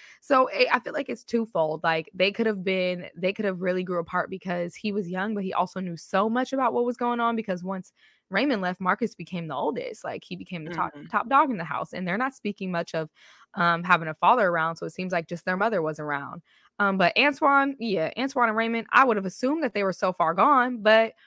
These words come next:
Speaker 1: going back to when Antoine was arrested, he was at a party with his brother. He was at a party with
Speaker 2: Yeah.
Speaker 1: Raymond, and they were the oldest and the youngest, but there is no talk of Marcus being at that party. Um,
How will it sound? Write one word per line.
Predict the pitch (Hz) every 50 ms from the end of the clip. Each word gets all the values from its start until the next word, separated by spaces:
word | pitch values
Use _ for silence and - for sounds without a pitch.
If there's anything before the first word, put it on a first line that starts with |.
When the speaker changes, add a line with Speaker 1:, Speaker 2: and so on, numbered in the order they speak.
| _ _ _ _ _ _ _ _ - 196
Speaker 1:
going | 208 226 269 277 269
back | 233 254 254 262 - -
to | - - 262 247
when | 226 233 240 233 233 233 233 233 -
Antoine | - 240 247 - 277 254 240 233
was | 226 202
arrested, | 196 240 339 440 - - - 262 262 262
he | 262 262 320 359
was | 349 359
at | - -
a |
party | 339 370 381 403 403 381
with | 359 381
his | 392 381
brother. | 415 466 539 - 240 180 165 185 _ _ _ _ _ _ -
He | - 302 320
was | 330
at | 320 302
a | 302
party | 339 381 - -
with | 403 -
Speaker 2:
Yeah. |
Speaker 1:
Raymond, | 302 320 - 359 254 220
and | 214 196 202
they | 220
were | 254 277 262
the | 240 -
oldest | - - 233 233 240 -
and | 233 220
the | 214
youngest, | 220 233 220 190 185 185 - -
but | 196 180 185 185 - - - - - _ _ -
there | 226 247 302
is | 320 269
no | 269 254 247
talk | 240 - 247 233 226 -
of | 226 208 208 208 202 196 _ _
Marcus | - 190 185 196 233 240 - 220 170 -
being | - 175 156 160 165
at | 160 -
that | - 160 170 -
party. | - 165 170 - - - - 208 - _ _ _ _ _ _ _ _
Um, | - 196 190 180 170 165 160 160 160 160 160 160 165